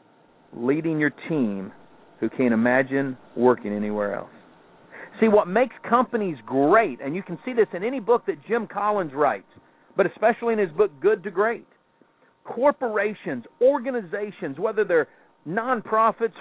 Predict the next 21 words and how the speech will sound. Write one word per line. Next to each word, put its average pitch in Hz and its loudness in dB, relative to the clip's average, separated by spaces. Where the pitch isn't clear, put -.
for-profits, 226 0
sports 247 0
organizations, 214 -4
spiritual 262 0
organizations, 208 2
I 233 6
don't 240 0
give 214 4
a 185 0
rat's 180 4
about 160 2
what 165 2
they 151 0
are, 170 6
every 247 2
organization 196 0
that 165 4
is 151 -4
led 233 0
by 135 -2
love, 123 -4